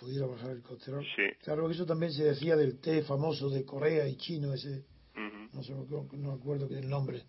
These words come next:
Speaker 1: de un té especial que también creen que es muy bueno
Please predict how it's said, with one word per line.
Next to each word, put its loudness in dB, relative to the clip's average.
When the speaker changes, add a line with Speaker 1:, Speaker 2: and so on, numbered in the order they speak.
Speaker 1:
de -14
un -8
té -2
especial 0
que -2
también 0
creen 0
que -6
es -2
muy -2
bueno 2